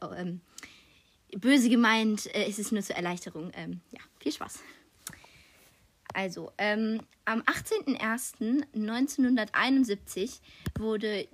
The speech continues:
Junko Furuta in Misato, Japan geboren und war die perfekte Tochter. Sie war akademisch sehr gut und auch ein sehr hübsches Mädchen und ihre Eltern waren sehr stolz auf sie.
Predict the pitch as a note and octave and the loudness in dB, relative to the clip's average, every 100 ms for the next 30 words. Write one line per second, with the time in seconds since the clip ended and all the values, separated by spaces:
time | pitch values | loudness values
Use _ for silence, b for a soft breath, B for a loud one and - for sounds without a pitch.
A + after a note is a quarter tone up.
0 | - A#3 C4+ C4+ C#4 C4+ - F#3 G#3 D4 | -10 0 0 2 -2 -4 -6 -8 -6 -6
1 | - D4 D4 G#3+ G3+ G3+ - A3+ B3+ - | -4 -4 -4 -4 -6 -6 -4 -2 -2 -4
2 | A3 B3 - C4 B3+ F#3 G3+ - G#3 G3+ | -8 -8 -6 -4 -4 -4 -6 -6 -8 -6
3 | F3 E3+ F#3 C4 F4 A4 B B - A3 | -6 -4 -2 -2 -8 -10 B B -4 -4
4 | F#3 A3+ C#4 - G#3 A#3+ C#4+ - B3+ G#3+ | -2 -2 -2 -4 -8 -4 -4 -4 -6 -6
5 | G#3 G#3 - E3+ - - - B B B | -8 -10 -8 -10 -10 -16 -16 B B B
6 | B - G3+ G#3+ - C4+ B3 A#3+ C4 C#4 | B -8 -2 -2 0 -4 -4 -2 4 4
7 | B3+ - F3 F3+ B3 D#4 - G3+ F#3+ G3+ | 2 -2 -6 -2 0 0 0 -6 -4 -4
8 | G#3 G3+ A#3+ C4+ B3+ B3+ D4+ C4 G#3+ G3+ | -6 -2 -2 0 -2 -2 -6 -4 -2 -2
9 | G3 F#3+ F3+ F3+ G3+ F#3+ A3 A3 A#3 G#3 | -6 -8 -8 -8 -6 -4 -4 -4 -6 -4
10 | G#3 G3+ A3 - G3+ F#3+ F#3 F3+ - - | -6 -6 -8 -6 -4 -4 -6 -16 -18 -20